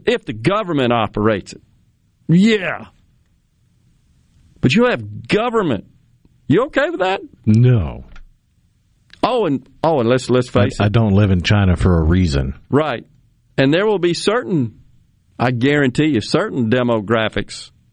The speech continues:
Speaker 1: that will receive it for free, of course, courtesy of the government. So this lady says this.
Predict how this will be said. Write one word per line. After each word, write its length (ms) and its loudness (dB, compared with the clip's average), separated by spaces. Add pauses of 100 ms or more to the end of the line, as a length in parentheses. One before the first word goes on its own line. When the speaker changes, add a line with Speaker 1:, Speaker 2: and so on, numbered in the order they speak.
(320)
Speaker 1:
that 240 2
will 100 -2
receive 460 0
it 100 -4
for 140 -2
free, 460 -2
of 140 -6
course, 440 -4 (1800)
courtesy 460 0
of 80 0
the 40 -2
government. 540 -4 (1400)
So 160 -2
this 240 0
lady 400 -2 (180)
says 460 -2
this. 460 -6